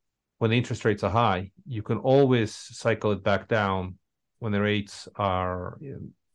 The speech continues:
know, they, they, like you said at the beginning of the podcast, the forward curve says in a year and a half, the interest rate should come down quite a bit. Um, and I, I, I,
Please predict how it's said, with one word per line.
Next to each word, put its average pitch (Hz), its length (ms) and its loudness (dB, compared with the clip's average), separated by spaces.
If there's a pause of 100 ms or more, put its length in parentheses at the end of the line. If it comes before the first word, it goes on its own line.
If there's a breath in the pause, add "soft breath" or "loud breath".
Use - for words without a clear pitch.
(300)
know, 95 320 -8 (340)
they, 131 180 0
they, 139 180 4 (360)
like 131 200 -2
you 135 100 6
said 151 220 6
at 139 80 4
the 123 60 4
beginning 113 380 2
of 104 120 0
the 101 100 0
podcast, 123 580 4 (460)
the - 80 -4
forward 135 420 8 (140)
curve 147 360 6
says 113 280 4
in 107 140 0
a - 20 0
year 117 200 0
and 104 100 0
a 92 40 0
half, 117 220 2
the 110 60 -2
interest 107 340 -4
rate 101 180 4
should - 300 2
come 98 200 2
down 92 240 2
quite 95 200 -2
a 92 60 2
bit. 92 220 -2 (920)
Um, 92 840 2 (400)
and 113 160 4
I, 120 220 6
I, 127 320 4
I, 127 100 4